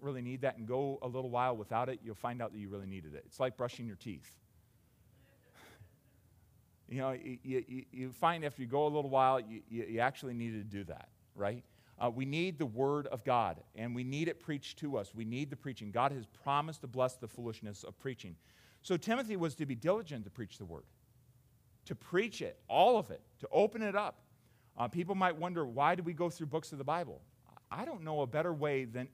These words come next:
to be systematic with the Word of God than to go through books of the Bible. Are you with me on that? Um, I'm not against a topical message. Um, to be honest, they're not, they're not my for-, uh, my forte. And when I say topical, I simply mean you're still getting into the Word of God, that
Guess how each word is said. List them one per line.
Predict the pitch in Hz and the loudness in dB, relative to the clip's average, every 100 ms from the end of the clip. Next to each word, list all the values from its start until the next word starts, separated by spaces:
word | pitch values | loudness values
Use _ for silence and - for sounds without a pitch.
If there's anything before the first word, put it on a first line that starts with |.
| - | -12
to | 143 | -8
be | 120 | -8
systematic | 110 185 175 - 160 135 113 | -6 -6 -6 -4 -4 -4 -4
with | 120 - | -8 -8
the | 107 | -8
Word | 98 135 | -4 -2
of | 135 | -2
God | 123 110 95 | 0 0 0
than | 98 | -8
to | 101 | -6
go | 110 | -6
through | 104 98 | -6 -8
books | 101 - | -10 -8
of | |
the | 101 | -4
Bible. | 92 80 | -4 -4
Are | 87 | -6
you | 156 | -6
with | 190 | -6
me | 185 | -6
on | 185 | -4
that? | 185 185 - _ _ _ _ _ _ _ _ _ _ _ _ _ - | -4 -6 -12 _ _ _ _ _ _ _ _ _ _ _ _ _ 2
Um, | 156 160 107 - _ - | 4 4 2 -8 _ -2
I'm | 143 | 0
not | 170 220 | 4 2
against | 226 196 185 - | 2 0 -2 -4
a | 160 | -6
topical | - 156 151 147 135 | 2 2 2 -2 0
message. | 139 - 85 - - - - - | 0 0 -6 -12 -20 -20 -12 -2
Um, | 123 123 110 98 _ - - - - - - | 2 2 0 -8 _ -20 -20 -20 -20 -20 -18
to | 113 | -4
be | 127 | 0
honest, | 135 156 196 - | 4 4 2 -2
they're | 156 | -2
not, | 135 135 - 120 | 2 2 0 -4
they're | 131 | -2
not | 123 131 - | 0 0 0
my | 117 | -4
for-, | - 147 160 - | -2 -2 -2 -4
uh, | 123 104 | -10 -10
my | 110 117 107 | -6 -4 -4
forte. | - 151 151 170 165 156 | -2 -2 0 0 -2 -6
And | 110 117 - | -10 -10 -10
when | 131 165 | -6 -4
I | 190 | -4
say | - 160 | -4 -4
topical, | 160 160 135 123 | 2 2 2 0
I | 117 | 0
simply | 113 165 160 | 0 -6 -6
mean | 147 131 123 | -6 -6 -6
you're | 123 | -8
still | 131 - 196 | -6 -2 -2
getting | 160 151 | -2 -6
into | 151 139 | -6 -6
the | |
Word | 131 131 | -2 -2
of | 113 | 2
God, | 123 110 | 2 2
that | 104 | -6